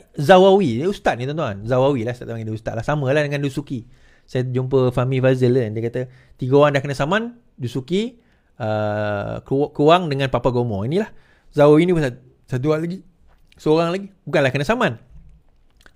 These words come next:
Mendoakan apa? Kejatuhan orang lain. Bukan dia nak mendoakan rakyat ke, supaya rakyat kita lebih selesa ke, lebih senang. Bukan dia mendoakan rakyat, tuan-tuan. Sebab apa? Sebab dia nak berkuasa. Tuan-tuan bayangkanlah, kalau agak-agak lah Tuhan bagi takdir dia orang berkuasa,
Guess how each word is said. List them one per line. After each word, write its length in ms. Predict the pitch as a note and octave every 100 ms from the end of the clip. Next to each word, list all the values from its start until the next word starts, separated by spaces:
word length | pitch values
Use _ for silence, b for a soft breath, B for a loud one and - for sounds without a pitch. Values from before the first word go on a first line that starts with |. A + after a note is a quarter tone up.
| -
Mendoakan 640 | A#2+ D3 D3+ D3+ D#3+ F3
apa? 80 | F#3+
Kejatuhan 480 | - D#3 D#3 F3 E3
orang 240 | E3 E3
lain. 140 | D#3+ B2 b b
Bukan 240 | G3+ C#4+ A#3+
dia 160 | C#3
nak 160 | C3+ B2+
mendoakan 640 | C3+ B2+ C3 C3 C3 B2+
rakyat 560 | A2+ A2 G#2+ B2 G2+ -
ke, 160 | C#3 C#3 C3+ C3 C3 C3 b b
supaya 480 | - - B2+ B2+ B2+
rakyat 240 | C3+ B2
kita 240 | C3 B2+
lebih 160 | B2 A#2+
selesa 560 | - G#2+ G#2+ - G#2 F#2
ke, 320 | D3+ C#3 C3+
lebih 240 | C3 B2+
senang. 320 | B2+ A#2+ A2+
Bukan 240 | F3+ D#4 B3+
dia 80 | G3
mendoakan 280 | G3+ G3 G#3
rakyat, 200 | G#3 A3
tuan-tuan. 320 | G3 C3 G2+ b b b
Sebab 280 | - G#3+ C4
apa? 140 | C4+ E3 -
Sebab 400 | - C3+ B2+ A#2+
dia 160 | B2 C3+
nak 80 | A2+
berkuasa. 400 | A#2 A2+ - G#2
Tuan-tuan 320 | F#3+ A3+ G#3+
bayangkanlah, 640 | B3+ F#3 D3 A#2 G#2+ G#2 b b b
kalau 320 | - F3+ A#3 F3+
agak-agak 600 | E3 F3+ E3 F3 F3 A#2+
lah 240 | A2+ B2+
Tuhan 480 | B2+ E3 E3 F#3 E3+
bagi 320 | D3+ D#3+ E3
takdir 480 | - E3 D3+ D#3+ D#3
dia 140 | C#3 C3+
orang 160 | C3+
berkuasa, 560 | B2+ B2+ C3+ - G#2